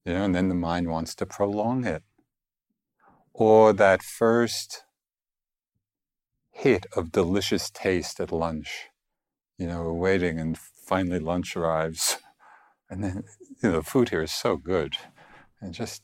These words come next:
phew, first hit of pleasure. Well, the one that I really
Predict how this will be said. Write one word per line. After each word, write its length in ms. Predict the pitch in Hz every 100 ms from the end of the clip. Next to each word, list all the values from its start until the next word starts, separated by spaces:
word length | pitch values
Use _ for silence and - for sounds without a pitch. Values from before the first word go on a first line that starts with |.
| _
phew, 340 | - - - - _ _ _ _ _ _
first 340 | - 107 -
hit 280 | - - 101
of 180 | 92 -
pleasure. 460 | - 92 90 80 - _ - _ _ _ _ _ _ _ _ _ -
Well, 80 | 107
the 80 |
one 140 | 113 127
that 100 | 98
I 60 |
really 640 | 85 82 82 101 131 110